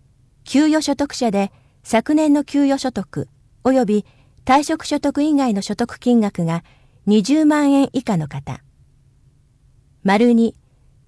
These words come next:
公的年金等にかかる雑所得がある方で、昨年の公的年金等の収入金額が四百万円以下で、かつ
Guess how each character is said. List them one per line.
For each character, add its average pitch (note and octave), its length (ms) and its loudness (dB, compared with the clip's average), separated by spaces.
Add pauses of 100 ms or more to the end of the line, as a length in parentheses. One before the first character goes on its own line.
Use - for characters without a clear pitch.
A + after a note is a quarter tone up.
(120)
公 D#4 200 2
的 D4+ 240 -2
年 D4+ 220 2
金 B3 220 0
等 C#4+ 200 0
に B3+ 140 2
か A3+ 160 -6
か A3+ 100 -4
る F#3+ 180 -4 (240)
雑 G3 220 -2
所 - 180 -4
得 F#3+ 280 -6
が D#3 180 -8
あ G#3 100 -2
る G3 80 -4
方 D3+ 280 -10
で、 C#3+ 160 -12 (720)
昨 B3 320 0
年 D4 220 2
の C#4 100 0
公 D4+ 220 0
的 D4 240 -2
年 D4 180 0
金 A#3+ 220 0
等 B3+ 240 -2
の G#3+ 100 -2
収 B3+ 220 0
入 B3+ 180 2
金 B3 220 2
額 G3+ 240 -2
が E3+ 180 -4 (380)
四 B3 180 2
百 C#4+ 260 -2
万 C4+ 240 2
円 B3 180 2
以 A#3+ 60 0
下 E3 140 -10
で、 C#3+ 180 -8 (520)
か B3+ 120 0
つ G#3 280 -4